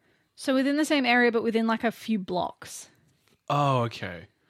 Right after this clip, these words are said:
Speaker 2: But the first one was in the same building.
Speaker 1: In the same house.
Speaker 2: That's what's interesting is, even though it's a remote location that no one found for four weeks,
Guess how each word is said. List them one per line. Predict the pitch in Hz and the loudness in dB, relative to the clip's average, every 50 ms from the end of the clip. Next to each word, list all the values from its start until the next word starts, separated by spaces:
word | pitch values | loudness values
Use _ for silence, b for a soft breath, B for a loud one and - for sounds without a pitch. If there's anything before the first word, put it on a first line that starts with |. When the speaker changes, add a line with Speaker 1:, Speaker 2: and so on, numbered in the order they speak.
| b b b b | b b b b
Speaker 2:
But | - | -10
the | 120 120 | -8 -8
first | - - 147 151 170 165 - | -4 0 0 0 0 0 -2
one | 147 135 123 | -2 -2 -2
was | 120 110 | 0 -2
in | 113 110 110 104 101 | -2 -2 -2 -2 -2
the | 107 | -4
same | - - - 110 101 98 | -4 -2 -2 -2 -4 -4
building. | 95 - 120 127 107 90 85 | -6 -6 -6 -4 -4 -2 0
Speaker 1:
In | 240 226 | 2 2
the | 226 220 | 2 2
same | - 240 220 208 208 | 0 0 0 0 -2
house. | 196 - 208 - - - - - - | -4 -6 -8 -10 -10 -12 -16 -18 -14
Speaker 2:
That's | - 143 160 226 196 | -10 -10 -8 -8 -6
what's | 180 165 - - - | -8 -8 -8 -8 -8
interesting | - 131 127 - - 170 - - 123 113 110 | -6 -4 -4 -4 -4 -6 -4 -4 -4 -4 -4
is, | 107 101 98 98 - - _ _ _ _ _ _ _ _ _ _ _ _ _ _ _ - | -4 -6 -8 -12 -14 -16 _ _ _ _ _ _ _ _ _ _ _ _ _ _ _ -6
even | 127 127 131 135 139 131 127 | -4 -2 0 2 2 2 2
though | 123 120 | 2 0
it's | 117 110 - | 0 -2 -2
a | 120 | -2
remote | 117 113 110 110 113 110 101 | -2 -2 0 0 0 -2 -2
location | 107 104 - - 120 123 127 - 127 | -4 -6 -6 -4 -4 -4 -4 -4 -6
that | 113 104 95 | -6 -6 -6
no | 113 113 110 | -6 -6 -6
one | 110 110 | -6 -6
found | 107 - - 120 113 107 | -6 -2 -2 -2 -2 -2
for | - 104 | -8 -10
four | - - 123 107 95 | -10 -8 -8 -6 -4
weeks, | 95 131 123 98 - - - - - - - | -4 -4 -4 -4 -6 -12 -14 -16 -16 -16 -18